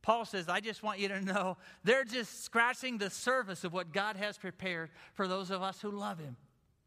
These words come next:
They're just seeing a little glimpse of this amazing journey. Jesus has now spent the last two thousand years in preparation of that room.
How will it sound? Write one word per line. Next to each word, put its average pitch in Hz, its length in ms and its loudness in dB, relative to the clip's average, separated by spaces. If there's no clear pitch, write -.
They're 196 100 -4
just 247 240 -2
seeing 277 240 -2
a 208 60 -2
little 262 320 0
glimpse 208 500 -2
of 185 100 -2
this 175 200 -4
amazing 226 800 0
journey. 156 440 -8
Jesus 175 420 -2
has 147 140 -8
now 190 240 0
spent 175 260 -8
the 151 80 -4
last 170 380 -4
two 196 160 -6
thousand 165 460 -6
years 123 280 -8
in 120 100 -10
preparation 117 680 -12
of 98 60 -16
that 101 200 -16
room. 117 240 -20